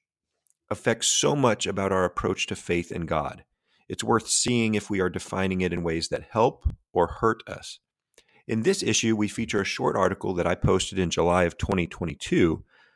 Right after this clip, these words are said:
called The Dictionary Got One Wrong. If you do a quick online search for the definition of church, you will immediately find phrases like a building for Christian worship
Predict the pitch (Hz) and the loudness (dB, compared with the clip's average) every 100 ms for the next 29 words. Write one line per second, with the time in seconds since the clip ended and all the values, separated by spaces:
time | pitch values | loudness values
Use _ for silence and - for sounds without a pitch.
0 | _ _ - 101 98 92 - 98 87 110 | _ _ 0 4 6 4 -2 -8 -4 -4
1 | - 110 110 107 90 87 87 87 85 78 | -2 0 2 2 2 -2 0 0 0 2
2 | 80 76 71 - - _ _ _ _ _ | 2 2 2 -4 -20 _ _ _ _ _
3 | _ _ _ _ - - - 185 262 247 | _ _ _ _ -20 -12 -6 -2 2 2
4 | - - 113 107 104 98 - 98 92 - | 2 0 4 2 2 0 2 2 2 0
5 | 85 82 90 - 85 - 80 - - 87 | -2 -2 -2 -2 -4 -4 -6 -4 0 2
6 | 80 - - - - - 123 113 104 101 | 0 -6 -14 -20 -20 -6 0 6 6 4
7 | 127 151 143 117 104 110 98 90 101 92 | 0 0 0 -2 -2 0 0 0 0 2
8 | 87 87 85 85 80 - - - - _ | 2 -2 0 2 0 -4 -18 -20 -20 _
9 | - 87 110 113 113 113 104 - - - | -6 0 4 6 4 0 -2 -6 -6 -4
10 | 107 - 104 87 85 87 - - | -4 -4 -4 0 2 0 -2 -8